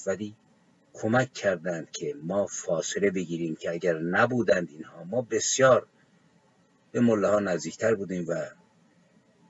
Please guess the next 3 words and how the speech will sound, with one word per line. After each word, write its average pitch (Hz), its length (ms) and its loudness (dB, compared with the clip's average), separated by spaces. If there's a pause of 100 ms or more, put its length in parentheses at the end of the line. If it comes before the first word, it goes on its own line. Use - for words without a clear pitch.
(1120)
غلیظتر 104 880 4 (1200)
به 95 120 -2 (120)
دام 95 400 2